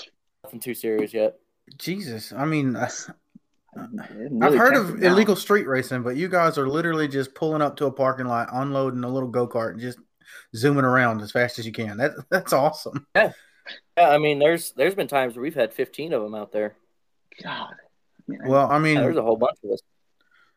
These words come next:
Speaker 2: I don't know if you got one that can fit me on it, but if you need some, <laughs> you need a flag man, I could be your guy.
Speaker 1: <laughs> We'll figure something out. <laughs> Get you airing up tires or something at least.
Speaker 2: Man,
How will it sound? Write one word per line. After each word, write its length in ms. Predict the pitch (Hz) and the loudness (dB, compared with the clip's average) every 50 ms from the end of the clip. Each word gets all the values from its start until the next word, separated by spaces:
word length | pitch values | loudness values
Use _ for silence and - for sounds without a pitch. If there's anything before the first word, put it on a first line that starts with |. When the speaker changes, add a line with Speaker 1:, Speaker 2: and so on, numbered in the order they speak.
| _ _ - | _ _ 0
Speaker 2:
I 80 | 151 | 2
don't 100 | 165 180 190 | 4 6 6
know 80 | 190 | 6
if 100 | 175 160 | 6 4
you 60 | 185 | 2
got 200 | 170 170 170 143 151 | 4 4 4 4 4
one 140 | 165 165 156 | 2 2 2
that 100 | 147 139 | 2 0
can 260 | - 143 135 127 120 | 0 0 0 0 -2
fit 260 | 113 - - 175 156 156 | -6 -4 -2 -2 -2 0
me 120 | 147 135 | 0 0
on 220 | 139 165 190 170 143 | 2 2 2 2 2
it, 120 | 127 113 | 0 0
but 140 | 120 127 127 | 0 0 0
if 120 | 131 - 151 | 0 -2 -2
you 60 | 156 | -2
need 180 | 156 156 147 - | -2 -2 -2 -2
some, 220 | - 151 147 151 - | -4 -6 -6 -6 -8
<laughs> 100 | 135 - | -4 2
you 80 | 185 196 | 4 6
need 160 | 196 190 170 | 6 6 4
a 60 | 147 | 4
flag 440 | 139 - - 175 190 202 185 - - | 2 2 2 4 4 4 2 0 -2
man, 160 | 160 147 143 - | -2 -2 0 2
I 80 | 180 170 | 0 0
could 220 | - - 208 131 | 2 0 -2 -2
be 80 | 143 143 | -2 -2
your 140 | 143 139 123 | 0 -2 0
guy. 380 | 117 165 170 135 139 139 139 - _ _ _ - - - _ _ | 0 0 2 2 0 -2 -2 -6 _ _ _ -20 -20 -20 _ _
Speaker 1:
<laughs> 80 | - - - _ - - - - - - | -6 -6 -6 _ -20 -20 -20 -16 -2 0
We'll 500 | 180 175 175 202 190 180 - 208 190 185 | 0 4 6 6 6 6 8 6 6 6
figure 320 | - - 220 214 180 151 | 6 4 4 4 4 2
something 320 | - 190 208 233 180 156 143 | 4 4 2 2 4 2 2
out. 440 | 147 151 139 165 - - 170 151 - _ _ _ _ _ | 2 2 2 0 -2 -2 -2 -4 -4 _ _ _ _ _
<laughs> 240 | _ _ _ _ - | _ _ _ _ -2
Get 160 | 170 170 160 | 0 2 4
you 40 | 139 | 4
airing 220 | 151 156 156 147 | 6 6 6 6
up 140 | 147 - - | 4 2 2
tires 320 | 147 147 165 185 185 139 | 4 6 6 6 4 2
or 80 | 127 117 | -4 -4
something 260 | - 127 107 98 113 | -4 -2 -2 -2 -6
at 80 | 107 110 | -6 -4
least. 380 | 131 151 156 147 - - _ _ _ _ _ _ _ _ _ | -4 -4 -4 -6 -12 -16 _ _ _ _ _ _ _ _ _
Speaker 2:
Man, 380 | 107 120 143 135 113 98 98 | -8 -4 -4 -4 -4 -6 -10